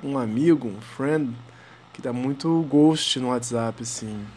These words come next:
É, eu sou tipo ficante, só que sem a relação sexual, só com o ghost do, do WhatsApp. É <laughs> isso que temos pra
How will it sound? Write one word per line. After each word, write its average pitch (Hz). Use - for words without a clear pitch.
É, 123
eu 123
sou -
tipo -
ficante, 139
só 143
que 143
sem 139
a 135
relação 135
sexual, 131
só 120
com 135
o 135
ghost 131
do, 123
do 123
WhatsApp. 113
É 120
<laughs> 113
isso -
que -
temos -
pra 170